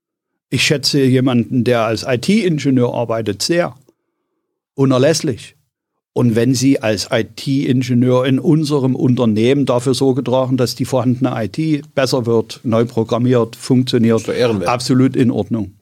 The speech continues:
Speaker 1: Dann ist er auch bei uns in unserer Gesellschaft, in unserer Gewerkschaft durchaus, äh, äh, angesiedelt. Was ich nicht schätze, ist, wenn jemand Projekte betreibt, die am anderen Ende dieser Welt irgendeinen Effekt erzeugen sollen,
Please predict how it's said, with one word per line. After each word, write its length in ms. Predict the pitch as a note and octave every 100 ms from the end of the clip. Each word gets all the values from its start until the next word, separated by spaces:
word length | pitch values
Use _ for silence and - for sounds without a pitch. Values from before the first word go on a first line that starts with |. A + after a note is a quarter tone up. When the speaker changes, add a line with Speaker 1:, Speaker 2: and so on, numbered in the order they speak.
| _ _ _ _ _ _
Speaker 1:
Dann 200 | - G#2+
ist 140 | B2 D3+
er 60 |
auch 140 | C#3+ C#3+
bei 180 | E3+
uns 300 | E3+ C#3 D3+
in 160 | - D3
unserer 300 | C#3 C3+ D3+
Gesellschaft, 640 | B2+ B2 C3+ C3 D3+ C#3+
in 100 | C3
unserer 260 | C3 C3 C3
Gewerkschaft 640 | C3 B2+ B2+ B2+ C3+ - -
durchaus, 640 | C#3 C#3+ - C#3+ D3 - -
äh, 60 | C#3+
äh, 520 | C3 C#3 - B2+ C3+
angesiedelt. 720 | A#2+ A#2 A2 - G#2+ A2 A#2+ _ _ _ _
Was 140 | B2+ A#2+
ich 140 | C#3
nicht 160 | F3+ F#3
schätze, 340 | D3+ C3 -
ist, 400 | D3 D#3 D3+ E3+
wenn 140 | C#3 C3
jemand 340 | C3+ B2+ B2+
Projekte 500 | - B2 C#3 D3+ B2+
betreibt, 540 | A#2 - A2+ A#2+ C3+
die 60 | D3
am 100 | A#2
anderen 300 | - C3 C3
Ende 260 | C#3+ B2+ B2
dieser 300 | A#2+ G#2+ G2+
Welt 260 | C#3+ D#3
irgendeinen 480 | - D3+ D3+ D#3 A#2+
Effekt 320 | A#2 D3 D3
erzeugen 440 | A#2 - F#2 G2+ G#2+
sollen, 380 | C3+ C3 C3+